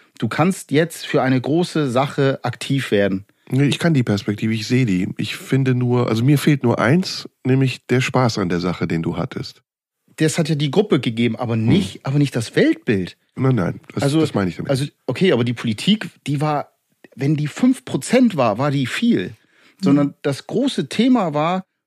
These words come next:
Speaker 1: ich hab auf einmal Familienersatz bekommen, wir haben uns jeden Tag getroffen, wir haben Dinge zusammen gemacht, wir sind auf Demonstrationen gefahren, wir haben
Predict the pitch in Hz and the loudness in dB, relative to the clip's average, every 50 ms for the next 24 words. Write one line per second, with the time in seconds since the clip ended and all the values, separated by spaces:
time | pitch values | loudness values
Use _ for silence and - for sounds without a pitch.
0 | _ _ _ _ - 139 - 170 185 - - 160 139 - - 143 175 202 214 190 | _ _ _ _ -8 -4 -2 -2 -2 -2 -2 -4 -4 -2 -2 0 0 2 0 0
1 | - - 160 160 180 220 247 233 202 156 147 143 151 - - - 135 - - 156 | -2 0 0 2 4 4 4 4 2 2 0 -2 -4 -4 -6 -8 -6 -4 -2 0
2 | 151 143 143 143 151 156 139 147 170 175 165 - 151 156 - 160 - - - 175 | 0 0 0 0 -2 -2 -2 -2 -2 -2 0 0 -2 -2 -2 -4 -4 -4 -4 -4
3 | - - 143 139 131 127 - 180 185 180 170 - - 147 139 143 143 135 135 135 | 0 0 2 2 0 2 2 2 2 2 0 -2 -2 0 2 2 4 4 2 2
4 | 131 - 135 135 139 135 131 - 151 147 151 139 - - 131 - 160 156 160 156 | 0 -2 -2 -2 -2 -2 -2 -2 -2 -2 -2 -2 -4 -8 -6 -2 -2 0 0 0
5 | 147 127 - 139 131 131 131 127 123 127 127 131 131 | 0 0 0 0 0 2 2 2 2 2 2 2 2